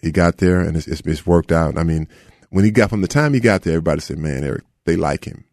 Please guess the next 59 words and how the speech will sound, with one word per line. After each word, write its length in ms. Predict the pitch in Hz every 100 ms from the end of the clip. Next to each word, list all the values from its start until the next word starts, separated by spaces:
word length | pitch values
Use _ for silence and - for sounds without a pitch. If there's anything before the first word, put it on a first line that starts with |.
| _
He's, 220 | - 78
he's 200 | 76 73
raw, 320 | 78 85 87 90
but 100 | -
they 120 | 76
really 260 | 76 87 76
like 260 | 76 82
him." 180 | - - _ -
And 100 | 78
I 40 |
said, 340 | 78 - 76 - _ _ -
and 80 | 85
I 40 |
kept 200 | - 85
telling 180 | 98 76
him, 60 |
"Ricky, 180 | 82 90
they 80 | 80
like 300 | 78 87 -
you, 80 | 87 - _
but 100 | -
make 120 | 80
sure 200 | - 107
you 100 | 104
know 120 | 104
your 120 | 101 104
playbook." 400 | 104 82 - -
He 60 |
said, 100 | 78
"Eric, 120 | 78 82
I 100 | 87
know." 200 | 85 80
He 80 |
said, 160 | 90 85
"I 40 |
know 180 | 90 82 - -
both 220 | 104 104
tight 220 | 113 95
end 180 | 95 98
positions. 440 | 87 95 95 95 -
I 80 |
know 140 | 90 82
wide 340 | 78 92 98
out 140 | 95 95
position," 400 | 87 92 90 101
'cause 160 | 92
he's 120 | 110 98
a 40 |
smart 260 | 190 262 -
kid. 280 | 214 95 - - -
And 100 | 190
the 80 | 185
bad 280 | 226 262 240
thing 200 | 190 143
about 300 | 113 101 - - _
college 520 | - 151 147 110 85
is, 220 | 82 80
is 120 | 82 -
that, 240 | 85 -